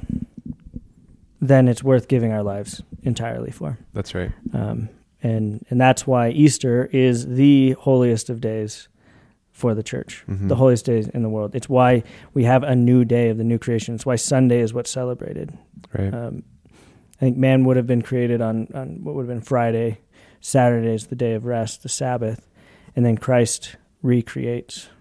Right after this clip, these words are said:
Speaker 1: with his death on Friday that the old man dies and rises again on Sunday, the new man, the new creation,
Speaker 2: Mm-hmm.
Speaker 1: the eternal. It's the seventh day, but it's also the eighth day, the eternal day, the eternal Sabbath.
Speaker 2: Right. Yeah, Adam and Eve would have been created on Friday.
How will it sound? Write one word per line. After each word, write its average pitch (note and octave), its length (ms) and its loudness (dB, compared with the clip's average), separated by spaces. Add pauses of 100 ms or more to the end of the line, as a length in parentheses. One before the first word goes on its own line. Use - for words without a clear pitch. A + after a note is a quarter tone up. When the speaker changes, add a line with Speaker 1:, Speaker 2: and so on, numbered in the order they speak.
(100)
Speaker 1:
with C3 140 -4
his A2+ 140 -6
death B2+ 340 0
on B2 160 -2
Friday B2 440 0
that A#2 140 -4
the - 60 -14
old B2+ 240 -2
man B2 220 0
dies A#2 460 -6 (460)
and A2 140 -4
rises B2 400 2
again B2 200 -2
on A2+ 120 -2
Sunday, A2+ 480 -2
the A#2 100 -8
new A#2+ 180 -4
man, A#2 260 -4
the A#2 60 -6
new A2+ 140 -6
creation, - 580 -12
Speaker 2:
Mm-hmm. G2 220 -4
Speaker 1:
the B2 100 2
eternal. C3 380 0 (300)
It's D3+ 140 -2
the C3+ 80 -6
seventh C#3 240 4
day, B2+ 60 2
but A#2+ 100 0
it's A#2 100 -4
also B2+ 180 0
the B2 220 -6
eighth B2 220 -2
day, A2 180 -6
the A2+ 100 -8
eternal A#2 380 -4
day, A#2+ 180 -8
the C3 100 -10
eternal B2 340 -2
Sabbath. - 540 -8
Speaker 2:
Right. F#2 220 0 (640)
Yeah, G2+ 160 6
Adam G#2 300 4
and F#2+ 80 4
Eve F#2 160 2
would F2 140 0
have F2 80 -4
been E2+ 120 -2
created F2 280 -2
on E2+ 80 -8
Friday. F2+ 380 -2